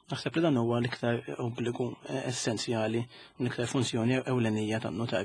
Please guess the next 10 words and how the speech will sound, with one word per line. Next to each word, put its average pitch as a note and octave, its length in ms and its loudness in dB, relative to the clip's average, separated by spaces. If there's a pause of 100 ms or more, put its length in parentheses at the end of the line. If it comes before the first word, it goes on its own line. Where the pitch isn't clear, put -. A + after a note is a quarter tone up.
illi A#2 220 0
jara F3 300 4
li C3+ 120 2
l-partijiet D#3 640 2 (340)
fehmu D#3 600 8
dak A#2+ 180 -2
li B2+ 120 0
qed A#2+ 160 -2
jikkuntrattaw A#2 580 0
dwaru, F#3 320 2